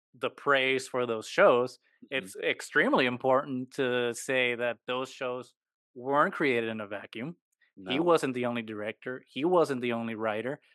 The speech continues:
Speaker 1: You know, it was a very collaborative effort with other, many other directors in a writer's room where,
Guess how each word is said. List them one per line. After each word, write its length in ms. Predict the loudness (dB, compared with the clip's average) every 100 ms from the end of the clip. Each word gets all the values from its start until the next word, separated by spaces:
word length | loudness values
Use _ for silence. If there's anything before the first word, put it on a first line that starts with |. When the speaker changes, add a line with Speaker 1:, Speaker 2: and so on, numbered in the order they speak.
| _ -12
Speaker 1:
You 120 | -4
know, 100 | -2
it 40 |
was 140 | -2 -2
a 60 |
very 260 | 0 4 4
collaborative 600 | 2 2 4 2 -2 -2
effort 320 | -2 -4 -4 -8
with 160 | -6
other, 360 | -4 -4 -6 -6
many 260 | -6 -2 -2
other 140 | -4
directors 460 | -4 -6 -6 -8 -12
in 100 | -6
a 60 |
writer's 420 | 0 2 2 -2
room 240 | -4 -6 -8 _ _ _
where, 400 | 0 2 2